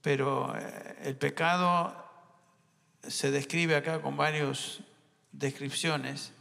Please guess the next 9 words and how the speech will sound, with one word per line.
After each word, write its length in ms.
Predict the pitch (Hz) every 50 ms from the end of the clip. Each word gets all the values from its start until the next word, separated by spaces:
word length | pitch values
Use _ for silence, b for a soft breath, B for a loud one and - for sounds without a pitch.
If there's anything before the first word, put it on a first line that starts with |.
| - - _ _ _ _ _ _ -
con 160 | - 139 131
varias, 440 | 139 143 143 143 143 139 127 - - B B B B B B B B B B -
ah, 360 | - - 67 65 65 64 -
nombres, 640 | 143 156 180 180 170 147 131 135 156 165 156 - 147
y 120 | 139 139
uno 240 | 139 147 151 151 147
de 120 | 147 147 147
ellos 260 | 147 151 143 139 -
es 320 | 143 143 143 135 - -